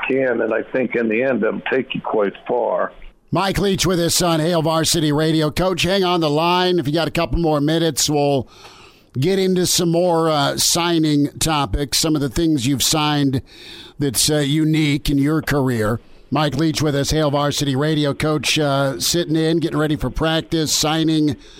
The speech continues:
Speaker 2: cowbells. Uh, we could play Name That Tune, but I, I wanna ask you <laughs> a, uh, what, what's the, the coolest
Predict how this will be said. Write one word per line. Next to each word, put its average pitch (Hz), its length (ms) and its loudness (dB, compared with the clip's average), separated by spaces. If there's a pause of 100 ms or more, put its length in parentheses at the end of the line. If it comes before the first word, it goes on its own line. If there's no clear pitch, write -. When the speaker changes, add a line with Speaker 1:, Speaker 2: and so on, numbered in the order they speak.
(380)
Speaker 2:
cowbells. 147 1000 0 (500)
Uh, 151 180 0
we 165 120 0
could - 220 -2
play 185 240 0
Name 185 280 0
That 165 260 0
Tune, 170 380 0
but 156 180 -2
I, 156 120 -2
I 175 120 0
wanna 190 200 2
ask 175 400 0
you 131 80 0
<laughs> - 680 -6
a, 165 300 2
uh, 139 280 0 (720)
what, 180 240 -2
what's 208 220 0
the, 220 140 0
the 170 220 -2
coolest 233 920 0